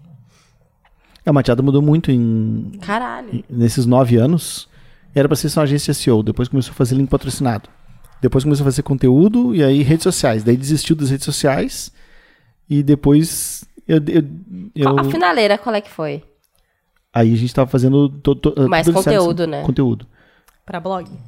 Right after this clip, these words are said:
Speaker 2: Pra blog.
Speaker 1: É. Conteúdo pra blog com S E O e link patrocinado de apoio.
Speaker 3: Isso. Que eu acho que são três áreas que se conversam muito, né?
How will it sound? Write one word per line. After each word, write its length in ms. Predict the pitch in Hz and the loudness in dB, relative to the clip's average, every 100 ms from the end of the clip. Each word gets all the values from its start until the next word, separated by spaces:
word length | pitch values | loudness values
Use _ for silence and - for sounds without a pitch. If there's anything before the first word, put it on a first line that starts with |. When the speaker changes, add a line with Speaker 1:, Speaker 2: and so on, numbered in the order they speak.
| - _ _ - - | -20 _ _ -20 -12
Speaker 2:
Pra 180 | 160 | -8
blog. 320 | 156 143 135 113 | -8 -8 -6 -6
Speaker 1:
É. 180 | 104 - _ _ _ _ _ _ | -6 -10 _ _ _ _ _ _
Conteúdo 300 | 127 123 139 | 0 2 2
pra 140 | 160 147 | 2 2
blog 360 | 127 156 180 | 2 2 0
com 200 | 175 170 | -2 -2
S 220 | 160 - 143 | -2 0 2
E 40 | |
O 200 | 143 151 | 4 4
e 160 | 151 143 | 0 -2
link 160 | 147 | -4
patrocinado 520 | 143 139 135 139 131 131 | -6 -8 -6 -6 -6 -6
de 80 | |
apoio. 340 | 135 - - 151 185 | -8 -8 -12 -10 -14
Speaker 3:
Isso. 240 | 175 - - _ _ _ _ _ _ _ _ _ _ _ _ | -18 -20 -20 _ _ _ _ _ _ _ _ _ _ _ _
Que 120 | - | -2
eu 60 | 269 | 0
acho 160 | 285 - | 0 -4
que 60 | |
são 140 | - 294 | -6 -2
três 220 | 262 247 | 0 0
áreas 260 | 220 214 - | 0 0 -4
que 60 | |
se 120 | - 202 | -8 -6
conversam 460 | 196 185 180 - | -4 -2 -4 -6
muito, 380 | 185 175 175 - | -8 -8 -10 -12
né? 200 | 180 180 | -14 -14